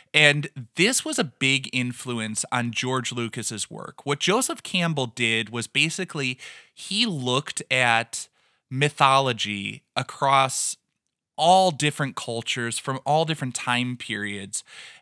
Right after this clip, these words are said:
And he started to, to make notes of and study, like, what are the common elements of all of these different stories? What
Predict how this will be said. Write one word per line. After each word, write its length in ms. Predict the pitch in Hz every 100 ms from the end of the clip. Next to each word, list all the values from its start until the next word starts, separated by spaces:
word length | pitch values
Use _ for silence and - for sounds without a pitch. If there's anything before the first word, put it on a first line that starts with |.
| _ 151
And 140 | 160
he 140 | 170
started 480 | 185 - 233 202 165
to, 60 | - - 170
to 240 | 147 135 _ -
make 440 | 143 160 165 143
notes 380 | 135 135 147 -
of 140 | 127
and 100 | 120
study, 300 | - 135 127
like, 160 | 120 -
what 340 | 123 123 180
are 120 | 269
the 80 | 240
common 640 | - - - 156 160 151 - -
elements 720 | 127 131 120 101 101 - - -
of 440 | 117 113 107 - _ _ _ _ _ -
all 300 | 143 170 196
of 140 | 170
these 200 | 131 131
different 320 | - 127 127 110
stories? 560 | - 117 107 107 -
What 300 | 127 156 233